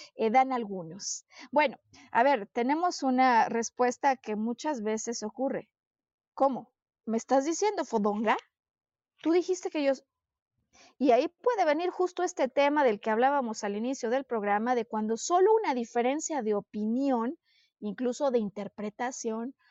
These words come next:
puede llevarnos a un severo conflicto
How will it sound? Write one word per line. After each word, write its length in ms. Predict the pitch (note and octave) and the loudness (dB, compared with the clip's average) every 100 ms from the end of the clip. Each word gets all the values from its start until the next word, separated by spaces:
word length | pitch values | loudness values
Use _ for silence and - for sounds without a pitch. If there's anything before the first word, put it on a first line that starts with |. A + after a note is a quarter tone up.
| _ - | _ 0
puede 280 | B3 B3+ D4+ | 4 4 2
llevarnos 540 | D4 A3+ A#3 B3+ - | 0 2 0 -2 -4
a 60 | G#3+ | -2
un 140 | A3 | -2
severo 460 | A3+ B3+ G#3+ G#3+ G#3+ | -4 -2 0 0 -2
conflicto 800 | - A#3+ A#3+ D4 B3+ - A#3 | 0 -2 0 -2 -2 0 -2